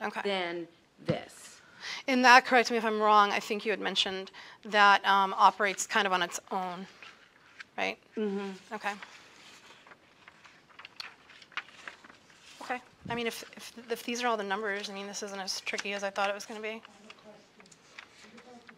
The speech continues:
Speaker 2: That's
Speaker 1: Oh.
Speaker 2: part of the recycling center budget.
Speaker 1: So that's the recycling center? Okay.
Speaker 2: Mm-hmm.
Speaker 1: Okay. Are we missing anything else?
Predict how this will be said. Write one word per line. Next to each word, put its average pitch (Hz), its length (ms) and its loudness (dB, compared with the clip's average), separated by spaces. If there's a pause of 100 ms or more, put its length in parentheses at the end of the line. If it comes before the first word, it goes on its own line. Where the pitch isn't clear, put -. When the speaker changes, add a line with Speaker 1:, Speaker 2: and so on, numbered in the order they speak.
(2500)
Speaker 2:
That's 240 200 0
Speaker 1:
Oh. - 20 -10
Speaker 2:
part 208 140 -4
of 185 80 -10
the 185 60 -8
recycling 165 560 -14
center 151 280 -18
budget. - 360 -20 (260)
Speaker 1:
So - 160 -6
that's 202 220 4
the 214 80 0
recycling 208 480 -2
center? 214 220 -4 (200)
Okay. 233 140 -4
Speaker 2:
Mm-hmm. 285 360 -8 (2000)
Speaker 1:
Okay. 320 140 -18 (220)
Are 220 80 -6
we 220 60 -4
missing 208 340 -4
anything 226 340 -10
else? - 280 -14